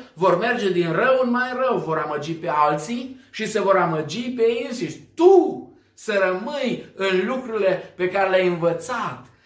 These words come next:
și care, de care ești deplin încredințat,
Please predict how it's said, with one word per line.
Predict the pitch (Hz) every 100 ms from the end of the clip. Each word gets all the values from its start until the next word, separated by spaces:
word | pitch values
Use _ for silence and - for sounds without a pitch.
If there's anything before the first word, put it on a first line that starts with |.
| _
și | - 190
care, | 190 185 180
de | 170 175
care | 202 196
ești | 190 190 - 135
deplin | 175 185 - 233 277 277 196 139 -
încredințat, | 170 170 165 170 160 156 202 170 127